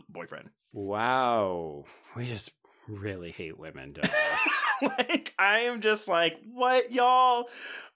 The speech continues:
Speaker 1: Ugh. I get not wanting Dizzy to die. I mean, no one, that, that's why
Speaker 2: Sure.
Speaker 1: she dies. Like, that is an emotional gut punch of a death.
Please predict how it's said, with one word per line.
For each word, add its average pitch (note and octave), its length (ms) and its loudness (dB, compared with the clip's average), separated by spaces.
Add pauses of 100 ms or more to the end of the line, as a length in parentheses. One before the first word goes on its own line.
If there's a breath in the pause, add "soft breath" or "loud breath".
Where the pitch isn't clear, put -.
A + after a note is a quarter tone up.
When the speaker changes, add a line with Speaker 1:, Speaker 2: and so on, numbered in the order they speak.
Speaker 1:
Ugh. C#3+ 500 4 (160 loud breath)
I G#3+ 100 2
get B3+ 200 -4
not A#3 160 0
wanting F#3 260 2
Dizzy A#2+ 200 0
to G#2 120 0
die. E2 160 0
I F2+ 40 -2
mean, B2 160 0
no E3 80 4
one, D3 320 -2
that, C#3 140 -2
that's C3 260 -2
why D3+ 100 4
Speaker 2:
Sure. B2+ 80 4
Speaker 1:
she E3+ 140 -4
dies. G2+ 440 0
Like, G#2+ 100 -6
that A2 180 4
is D3 100 2
an E3 60 0
emotional D3 580 -2
gut G#2+ 280 -2
punch C#3+ 220 -2
of E3+ 120 -2
a F3+ 40 0
death. D#3+ 440 0